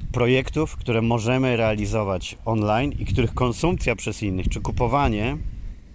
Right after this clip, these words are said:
jest, y, możliwa w każdej praktycznie sytuacji, y, również online. Czyli żebyśmy się uniezależnili jak najbardziej, ym, od, y,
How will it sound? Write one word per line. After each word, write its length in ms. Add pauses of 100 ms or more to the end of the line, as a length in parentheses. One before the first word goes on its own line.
(460)
jest, 540
y, 300 (560)
możliwa 560 (400)
w 200
każdej 400
praktycznie 760 (520)
sytuacji, 800 (480)
y, 160
również 380
online. 360 (120)
Czyli 180
żebyśmy 320
się 160
uniezależnili 920
jak 160
najbardziej, 800 (600)
ym, 480 (100)
od, 340
y, 240